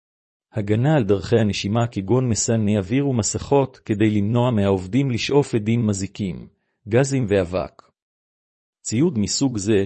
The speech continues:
ועוד תוכלו למצוא באתר גמידה ציוד בטיחות. כנסו עוד היום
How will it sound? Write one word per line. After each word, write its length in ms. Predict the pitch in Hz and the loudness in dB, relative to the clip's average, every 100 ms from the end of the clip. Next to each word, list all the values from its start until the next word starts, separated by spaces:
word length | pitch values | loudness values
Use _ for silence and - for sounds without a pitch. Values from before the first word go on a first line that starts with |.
| 98 | -2
ועוד 260 | 95 107 - | 0 0 0
תוכלו 320 | 113 - 139 | -6 0 0
למצוא 360 | 127 104 - 135 | 2 0 2 4
באתר 380 | 113 101 139 | 4 2 0
גמידה 440 | 120 107 107 101 123 | 2 0 0 0 -2
ציוד 360 | - 127 131 | -2 -4 -2
בטיחות. 720 | 110 - - - 98 - _ _ _ _ - | -2 -6 -6 -8 -8 -10 _ _ _ _ -6
כנסו 360 | 104 95 151 | -4 -2 0
עוד 180 | 139 120 | 2 2
היום 440 | 101 101 131 151 | 4 2 0 -6